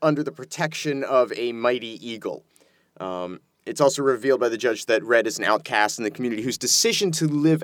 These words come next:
outside of the village met absolutely no resistance from any of its citizens.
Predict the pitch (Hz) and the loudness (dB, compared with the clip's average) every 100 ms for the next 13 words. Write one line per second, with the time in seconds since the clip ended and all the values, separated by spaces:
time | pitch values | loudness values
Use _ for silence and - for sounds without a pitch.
0 | - 156 202 - - 165 160 151 123 123 | 2 2 2 -2 0 4 4 4 0 -2
1 | 104 131 151 170 156 135 123 123 123 127 | 2 4 6 4 2 2 4 4 2 2
2 | - 127 127 104 117 107 110 120 120 101 | 0 -2 -2 0 0 2 4 4 2 -2
3 | 110 104 107 - 117 107 - - - - | -4 -2 -2 0 0 0 -4 -8 -18 -4
4 | 107 98 92 98 98 90 82 - - 139 | 0 2 2 2 2 2 -2 0 4 4
5 | - 92 98 | 2 -4 -6